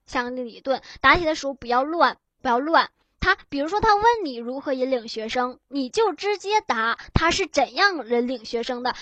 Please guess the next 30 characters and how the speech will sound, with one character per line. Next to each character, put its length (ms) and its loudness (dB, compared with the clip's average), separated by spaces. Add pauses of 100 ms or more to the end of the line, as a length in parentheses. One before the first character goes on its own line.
(120)
把 100 6
那 140 -6
个 100 0
怎 200 -2
样 200 0
引 220 -2
领 160 -4
学 160 -4
生 180 -4
用 220 -4
一 20 -6
些 240 2
词， 400 -14
用 180 -6
一 60 -4
些 180 -2
句 240 -8
子 220 -16 (160)
高 220 8
度 100 -6
的 100 -2
概 220 2
括 240 -4
他 140 -2
的 80 -2
过 260 2
程， 440 6 (300)
然 120 -2
后 120 2 (200)
再 400 6